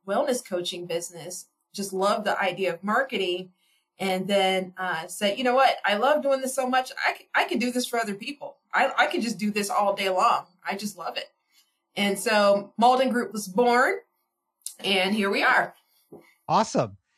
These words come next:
Speaker 2: So it, was this your first time? First of all, um, it's awesome that you got that experience early and
Speaker 1: Mm-hmm.
Speaker 2: realized, like, "This is not for me." Th-, you, you gave me the shivers while talking about that because medical stuff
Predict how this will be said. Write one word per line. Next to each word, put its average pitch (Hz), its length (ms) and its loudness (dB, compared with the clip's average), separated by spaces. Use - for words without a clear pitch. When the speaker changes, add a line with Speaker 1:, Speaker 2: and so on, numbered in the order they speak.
Speaker 2:
So 214 280 6
it, 220 240 6
was 170 260 4
this 220 300 4
your 185 140 4
first - 500 0
time? 165 260 2
First 277 240 2
of 202 80 2
all, 135 300 4
um, 151 340 4
it's 170 180 -2
awesome 202 360 4
that 175 100 4
you 151 140 0
got 175 240 6
that 156 160 6
experience 151 420 0
early 202 460 4
and 147 120 0
Speaker 1:
Mm-hmm. 156 60 4
Speaker 2:
realized, 165 380 6
like, 135 280 2
"This 202 180 2
is 175 80 0
not 147 220 4
for 143 40 -6
me." 139 220 0
Th-, 202 200 0
you, 190 220 4
you 185 180 4
gave 220 200 6
me 226 140 6
the 170 80 4
shivers 160 580 4
while 151 240 4
talking 170 340 4
about 135 240 4
that 139 200 2
because 143 480 2
medical 196 380 4
stuff 240 280 4